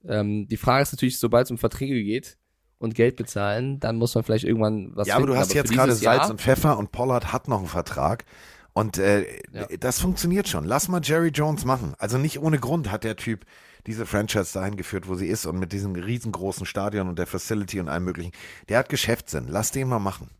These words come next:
Speaker 2: Das meine ich echt ernst. Wenn der jetzt es noch irgendwie schafft. Und dieses Spiel war Bewerbungsvideo. Da sind wir wieder bei, was würden wir machen, wenn Carsten der Agent wäre von. Wenn ich jetzt der Agent von O B J wäre und ich hätte vorher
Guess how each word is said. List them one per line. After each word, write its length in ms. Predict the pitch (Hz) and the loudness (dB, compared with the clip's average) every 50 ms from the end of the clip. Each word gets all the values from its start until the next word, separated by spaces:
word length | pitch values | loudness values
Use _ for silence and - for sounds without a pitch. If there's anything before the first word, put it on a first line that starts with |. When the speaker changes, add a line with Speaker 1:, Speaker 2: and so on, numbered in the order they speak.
| _ | _
Speaker 2:
Das 180 | - 87 90 90 | -8 -6 -6 -4
meine 200 | 110 117 123 123 | -2 -2 -2 -2
ich 100 | 107 107 | -4 -4
echt 160 | 113 104 - | -6 -6 -6
ernst. 200 | 104 101 95 - | -4 -4 -4 -4
Wenn 120 | 98 92 92 | -2 -2 0
der 100 | 117 147 | 0 0
jetzt 220 | 165 156 147 - | 0 -2 -4 -4
es 120 | 143 - | -6 -4
noch 220 | 135 123 110 - - | -4 -4 -4 0 2
irgendwie 300 | 165 165 165 160 139 123 | 4 4 4 4 0 0
schafft. 340 | - - 113 104 - - - - - - - - - - - | 0 0 0 0 0 -2 -8 -14 -16 -16 -16 -16 -16 -12 -8
Und 140 | - 117 110 | -6 -4 -2
dieses 240 | 160 175 202 196 - | 0 2 2 0 0
Spiel 260 | - - 175 175 151 | 0 0 2 2 4
war 180 | 156 151 151 | 4 4 2
Bewerbungsvideo. 1080 | 143 151 131 107 131 131 135 156 151 131 107 87 - - - 64 - - 60 - - - _ _ _ - | 2 2 0 0 0 -2 0 0 0 0 -2 -2 -4 -6 -8 -10 -8 -8 -10 -10 -10 -12 _ _ _ -4
Da 120 | 71 90 | -2 0
sind 180 | 95 127 170 165 | 2 2 2 2
wir 140 | 165 151 135 | 2 2 2
wieder 200 | 131 117 113 98 | 2 2 2 2
bei, 320 | - 95 98 101 101 87 85 | 4 4 4 4 4 4 4
was 300 | 110 120 - - - 95 | 2 2 2 -2 -2 0
würden 340 | 113 143 151 139 127 110 | 2 2 2 2 0 -2
wir 120 | 107 110 95 | 0 0 2
machen, 360 | 95 101 110 - - 110 92 | 2 0 0 -2 -2 -2 0
wenn 200 | 95 98 104 101 | 0 0 0 0
Carsten 400 | - 90 95 101 98 - - 92 | -2 -2 -2 -2 -2 -4 -4 -2
der 140 | 87 78 71 | -2 0 0
Agent 340 | 82 76 90 95 98 80 78 | -2 -2 -2 -4 -4 -4 -2
wäre 220 | 82 82 76 78 | -2 -2 -2 -2
von. 260 | - - 110 92 69 - - - - - - - - _ _ _ | -4 -4 -4 -4 -6 -8 -12 -16 -20 -20 -20 -20 -20 _ _ _
Wenn 140 | - 101 104 | -6 -4 -2
ich 180 | 127 170 175 - | -2 -2 -2 0
jetzt 240 | 202 185 - - - | -2 -2 -2 -2 -2
der 140 | 147 120 | 0 0
Agent 320 | 120 104 92 110 120 131 - | 0 -2 -2 -2 -2 -2 -4
von 140 | - 104 87 | -4 -4 -4
O 120 | 82 98 | -2 -2
B 100 | 95 101 | -2 -4
J 300 | 82 - 85 82 82 76 | -2 0 0 0 0 0
wäre 240 | 73 69 65 57 57 | -2 -2 -4 -4 -8
und 200 | - - 76 80 | -10 -10 -10 -10
ich 100 | - - | -6 -4
hätte 240 | 90 101 - 120 98 | -4 -4 -2 -4 -6
vorher 540 | - - 117 120 123 110 85 69 65 - | -4 -2 0 0 2 2 2 0 -2 -4